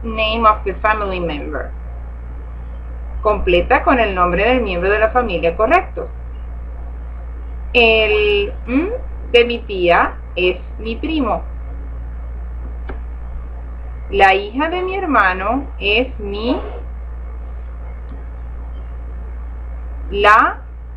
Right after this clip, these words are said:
de mi abuela es mi bisabuela. El esposo de mi es mi yerno.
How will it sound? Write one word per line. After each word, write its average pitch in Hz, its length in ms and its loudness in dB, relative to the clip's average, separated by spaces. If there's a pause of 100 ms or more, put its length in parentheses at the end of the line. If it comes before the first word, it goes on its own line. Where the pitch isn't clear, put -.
(360)
de 233 220 8
mi 226 160 2
abuela 208 600 4 (180)
es 220 280 2 (580)
mi 226 300 -2
bisabuela. 190 840 2 (3750)
El 208 220 6
esposo 247 880 2 (120)
de 202 240 0
mi 233 400 0 (1500)
es 254 300 6
mi 214 260 -2
yerno. 160 500 4